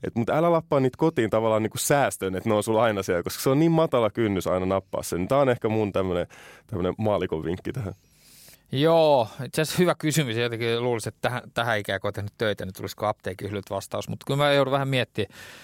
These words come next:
Speaker 2: enkä mä oon ihan tyytyväinen vastaukseen. Mut kyllä kun mä sanoisin näin päin, että niin ta-, kun me lähdetään katsoa niinku hyvinvoinnissa, että mikä on tärkeitä asioita tiivistettynä, se, että sä löydät ateriarytmin. No se tiivistyy siihen, että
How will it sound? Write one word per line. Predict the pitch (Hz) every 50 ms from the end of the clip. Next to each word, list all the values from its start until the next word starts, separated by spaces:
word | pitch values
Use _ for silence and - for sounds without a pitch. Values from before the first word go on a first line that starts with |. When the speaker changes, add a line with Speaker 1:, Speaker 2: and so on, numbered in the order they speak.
| - - - - _ _ _ _ _ _ -
Speaker 2:
enkä | - - 120
mä | 113 117
oon | 113
ihan | 120 117 -
tyytyväinen | - 135 120 - 113 107 107 101
vastaukseen. | 98 110 107 - - 107 101 - 117
Mut | 110 -
kyllä | - 160 165 160
kun | - 170
mä | 170 180 165 -
sanoisin | - - 175 170 165 156 160 156 160
näin | 165 165 165 147 -
päin, | - 120 110 104
että | 104 98 - - 107
niin | 104 104 104
ta-, | - 107 101 - - - _ _ _ _ _ - - -
kun | 127
me | 127
lähdetään | 139 135 139 - 135 131 -
katsoa | 139 135 - - - 127 110
niinku | 110 - 110 110
hyvinvoinnissa, | 120 131 123 123 117 107 110 104 98 92 95 - - - 98
että | 95 - 117
mikä | 110 - 110
on | 101 95 98
tärkeitä | 95 92 92 - - - 110 113 - 120 110 98
asioita | - 113 110 - - 113 110 113 - - - _
tiivistettynä, | - 117 107 104 - - - - - - 117 - - - - - - -
se, | - - 135
että | 143 - -
sä | 139
löydät | 120 110 110 - -
ateriarytmin. | 127 120 - 110 104 110 117 127 - - - - - 113 113 123
No | 127 127
se | - 170
tiivistyy | 165 - 185 165 151 139 - - 127
siihen, | - 131 117
että | 113 - _